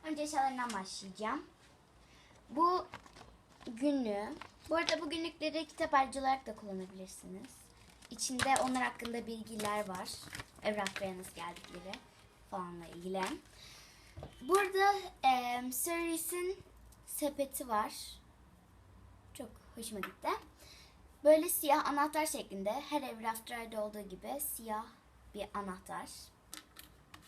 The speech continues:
Tutacağı ise siyah ve arkası şeffaf. Bebeğe başlay-, başlayalım.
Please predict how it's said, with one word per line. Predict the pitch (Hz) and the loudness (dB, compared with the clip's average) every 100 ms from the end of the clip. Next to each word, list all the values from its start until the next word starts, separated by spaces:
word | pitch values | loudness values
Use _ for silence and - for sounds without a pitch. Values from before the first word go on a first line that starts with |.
| - - - - | -20 -20 -14 -10
Tutacağı | 311 349 269 330 | -2 -2 4 4
ise | 330 349 359 | 4 0 -2
siyah | - 262 240 208 302 - - - - | -4 -2 2 2 2 -4 -20 -20 -8
ve | 277 | -2
arkası | 240 240 240 247 - 294 311 - - - - | 0 0 -2 -10 -10 -6 -6 -8 -20 -14 -8
şeffaf. | - 208 190 165 180 - - - - - - - - - - - - - - - - - - - - - - - - - - - - - - - - - - - - - | -4 -4 -6 -12 -12 -12 -14 -20 -20 -20 -20 -20 -20 -20 -20 -20 -20 -20 -20 -20 -20 -20 -20 -20 -20 -20 -20 -20 -20 -20 -20 -20 -20 -20 -20 -20 -20 -20 -20 -20 -16 0
Bebeğe | 359 349 381 370 254 | 2 6 6 6 4
başlay-, | 214 - - 208 196 - 208 | 0 0 -4 -4 -6 -6 -4
başlayalım. | 196 190 196 165 190 320 | -4 -4 -8 -10 -6 -6